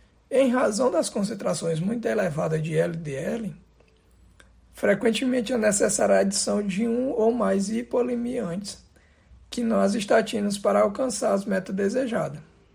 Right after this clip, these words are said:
Hipercolesterolemia familiar na criança.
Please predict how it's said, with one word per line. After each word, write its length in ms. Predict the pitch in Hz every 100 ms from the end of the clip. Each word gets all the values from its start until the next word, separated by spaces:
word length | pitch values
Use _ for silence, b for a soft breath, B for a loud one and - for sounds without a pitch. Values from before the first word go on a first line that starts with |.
| _ _ - _ - _ _ _ b b b b b b b b _ _ - 190 202 - - - _
Hipercolesterolemia 1040 | 247 240 262 247 233 226 - 277 196 190
familiar 540 | 190 - 226 240 220 185
na 160 | 185
criança. 520 | - 233 202 - -